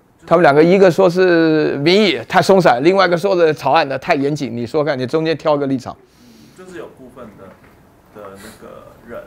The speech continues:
Speaker 2: 然后他，他们有汇聚到一定的共识，说要怎么做，
Speaker 1: 嗯。
Speaker 2: 然后他决定去跟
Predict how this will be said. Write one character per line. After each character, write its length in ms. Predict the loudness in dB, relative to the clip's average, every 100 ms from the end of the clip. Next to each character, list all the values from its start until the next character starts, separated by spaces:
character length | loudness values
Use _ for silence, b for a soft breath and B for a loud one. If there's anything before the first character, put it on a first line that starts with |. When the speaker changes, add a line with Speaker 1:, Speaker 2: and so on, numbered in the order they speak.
| -20 _
Speaker 2:
然 140 | -20 -20
后 120 | -18
他， 80 | -18 -20 -20 -20 _
他 80 | -16
们 140 | -16 -16 -20 -20
有 60 | -20 -20 -18
汇 120 | -18
聚 260 | -18 -20 -18
到 160 | -16 -16 -18
一 60 | -18
定 140 | -16
的 40 | -16 -18 -20 -20 -20 -12
共 180 | -12
识， 100 | -10 -16 -16
说 140 | -12
要 140 | -12 -12
怎 80 |
么 100 | -16 -20 -18
做， 100 | -16 -16 -18 -8 0
Speaker 1:
嗯。 120 | 0
Speaker 2:
然 60 | 0
后 100 | -8
他 60 |
决 120 | -14 -14
定 160 | -14 -12
去 140 | -14 -14 -18 -20 -20 -16
跟 120 | -16